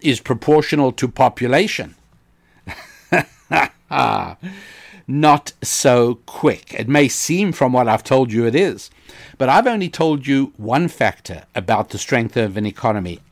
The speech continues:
and the truth is that there are really two. One of them is population. Number two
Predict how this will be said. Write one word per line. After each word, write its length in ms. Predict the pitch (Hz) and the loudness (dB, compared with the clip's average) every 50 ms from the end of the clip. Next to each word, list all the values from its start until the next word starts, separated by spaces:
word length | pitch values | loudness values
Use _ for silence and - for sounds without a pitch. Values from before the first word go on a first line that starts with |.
| _ - | _ -10
and 280 | 98 92 92 90 90 _ | -10 -8 -8 -10 -12 _
the 260 | - 90 82 85 - _ | -16 -16 -16 -16 -16 _
truth 340 | - - 208 240 214 - - | -6 -2 0 0 -2 -2 -6
is 320 | 90 95 104 104 101 - - _ _ _ _ _ | -8 -6 -6 -6 -6 -10 -18 _ _ _ _ _
that 180 | - 104 98 - | -4 -4 -2 -2
there 120 | 113 104 | -2 -4
are 160 | 95 98 104 | -2 -2 -4
really 380 | 101 101 120 135 139 135 135 123 | -2 0 0 2 2 0 0 -2
two. 380 | - - - - 113 87 - _ _ _ _ _ _ _ - _ _ - | -6 -8 -4 -4 -4 -4 -6 _ _ _ _ _ _ _ -20 _ _ -12
One 240 | 80 98 117 139 | -6 -2 2 2
of 140 | 160 170 165 | 2 2 2
them 180 | 185 202 220 190 - | 0 -2 -2 -4 -4
is 180 | - 139 131 - | -4 -4 -4 -4
population. 840 | - - 127 113 110 - 131 123 131 127 120 - - 92 80 - _ _ _ _ _ _ _ _ _ _ _ | -4 -2 -2 -2 -2 -2 -4 -2 0 -2 -2 -4 -6 -12 -14 -18 _ _ _ _ _ _ _ _ _ _ _
Number 320 | - 101 95 95 90 95 101 | -10 -8 -8 -8 -8 -10 -12
two 580 | _ - - 233 233 156 120 110 117 127 123 | _ -6 0 2 2 2 2 0 -2 -6 -12